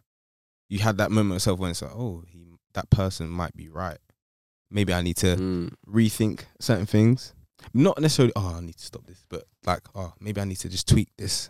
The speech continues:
Speaker 1: about how I'm going about things." Has that
Speaker 2: Um,
Speaker 1: ever
Speaker 2: yeah,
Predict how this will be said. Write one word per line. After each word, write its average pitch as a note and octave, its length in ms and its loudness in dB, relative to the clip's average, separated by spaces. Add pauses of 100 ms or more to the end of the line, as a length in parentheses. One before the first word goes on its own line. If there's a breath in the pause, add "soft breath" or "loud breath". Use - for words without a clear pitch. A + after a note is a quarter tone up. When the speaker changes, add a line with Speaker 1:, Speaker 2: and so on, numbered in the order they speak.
Speaker 1:
about - 300 -4
how F2 200 -6
I'm F2+ 60 -8
going F2 260 -10
about E2+ 300 -12
things." - 340 -16 (1400)
Has G#2 160 -6
that G2 120 2
Speaker 2:
Um, A2 240 6
Speaker 1:
ever G#2 40 4
Speaker 2:
yeah, G#2 240 6